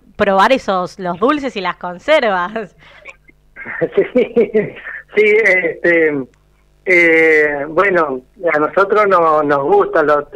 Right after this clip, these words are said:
Speaker 2: primero lo probamos todos nosotros y, y lo aprobamos acá entre nosotros. Eh, eh, aclaro que es un emprendimiento, eh, familiar,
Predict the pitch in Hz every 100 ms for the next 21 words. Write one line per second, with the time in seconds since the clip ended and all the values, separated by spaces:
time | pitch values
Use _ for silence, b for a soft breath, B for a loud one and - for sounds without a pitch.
0 | - 147 160 196 208 180 - 160 170 175
1 | 160 - 175 175 165 139 190 202 208 208
2 | 202 170 143 B B B B - 160 160
3 | 156 156 151 156 175 196 185 160 156 160
4 | 165 160 143 143 147 135 202 185 139 120
5 | B B - 202 233 - - 170 160 156
6 | 196 226 226 190 190 180 180 165 151 165
7 | 156 165 165 185 196 196 214 254 - b
8 | b _ - 156 151 151 - 160 165 147
9 | 196 208 151 -